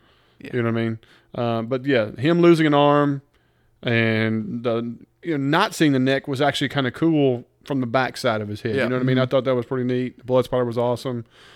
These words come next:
Speaker 2: So all that was well done. I know what you're saying, Cash, is that when you're surrounded by six butterflies, you've never seen anybody else last longer than four seconds. You know what I mean? And this is the first time that he, you know, this Baron, this is the first guy who can actually see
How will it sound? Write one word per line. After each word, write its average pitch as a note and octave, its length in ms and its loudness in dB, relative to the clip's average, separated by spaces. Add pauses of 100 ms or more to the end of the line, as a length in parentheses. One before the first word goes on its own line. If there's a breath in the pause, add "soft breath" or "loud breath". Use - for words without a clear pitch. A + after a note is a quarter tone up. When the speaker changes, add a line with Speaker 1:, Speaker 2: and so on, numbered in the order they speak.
(140 soft breath)
Speaker 2:
So D3 100 -4
all D#3 200 8
that C3 180 4
was A#2 220 -6
well B2 280 -2
done. A2+ 300 -4 (300 loud breath)
I A3 80 2
know A3+ 100 6
what D#3+ 140 6
you're D#3 100 6
saying, D3+ 300 -2
Cash, D3 400 -2
is B2 180 -6
that B2 220 -4 (320 soft breath)
when C#3 120 -4
you're F3 100 0
surrounded D#3+ 460 2
by A#2 140 2
six - 360 -4
butterflies, D#3 760 0 (260 soft breath)
you've D3+ 180 0
never F3+ 180 6
seen E3 180 2
anybody C#3 420 4
else C#3 320 0
last D#3+ 380 0
longer D#3+ 380 2
than C#3 200 -2
four D#3+ 240 0
seconds. - 560 -4 (420 soft breath)
You D3 100 2
know D#3+ 60 4
what E3 100 2
I E3+ 60 4
mean? E3+ 180 0
And C#3 380 -2
this F3+ 180 -2
is G3+ 80 -6
the G3+ 100 2
first F#3+ 240 2
time F3 220 2
that A#2+ 160 -4
he, D3+ 260 0
you D3 160 -2
know, C3+ 80 0
this D3 160 -2
Baron, D3 460 0
this D3+ 160 -6
is D3 80 -8
the C3+ 60 -4
first D#3 260 -2
guy D3+ 200 0
who C#3 140 -2
can C3 120 -6
actually C3+ 420 -2
see D#3+ 520 -4